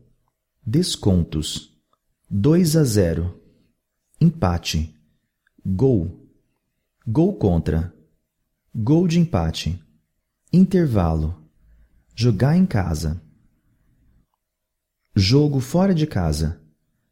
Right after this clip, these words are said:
Jogo limpo. Jogo sujo. Morte súbita. Gol de ouro. Partida.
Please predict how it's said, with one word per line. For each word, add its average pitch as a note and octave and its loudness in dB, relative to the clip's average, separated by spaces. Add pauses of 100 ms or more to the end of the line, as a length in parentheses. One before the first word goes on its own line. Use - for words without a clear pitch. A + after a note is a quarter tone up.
Jogo D#3+ 2
limpo. F2 0 (520)
Jogo C#3 -2
sujo. F2+ -2 (520)
Morte C#3+ 2
súbita. F#2 -2 (140)
Gol B2 0
de B2+ -2
ouro. F2 -2 (600)
Partida. F#2+ -2